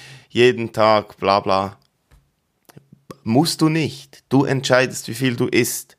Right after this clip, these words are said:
wie viel du trinkst. Und wenn du dir vorher Gedanken darüber machst, wie du das machen möchtest, dann kannst du vielleicht weniger essen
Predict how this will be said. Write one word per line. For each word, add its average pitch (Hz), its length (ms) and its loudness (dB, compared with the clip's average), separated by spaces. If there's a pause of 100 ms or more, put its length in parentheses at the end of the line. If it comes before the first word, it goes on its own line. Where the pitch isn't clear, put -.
(120)
wie 110 120 -4
viel 110 200 -2
du 107 160 -14
trinkst. 110 600 -4 (520)
Und 110 220 -4
wenn 113 140 2
du 113 100 -2
dir 110 180 0
vorher 139 580 2
Gedanken 120 560 -2
darüber 113 360 2
machst, 107 540 -2
wie 101 120 -4
du 101 100 -4
das 101 220 -2
machen 110 380 -2
möchtest, - 520 -10 (520)
dann 101 160 0
kannst 101 260 -2
du 101 60 -6
vielleicht 95 480 0
weniger 107 360 2
essen 98 540 -4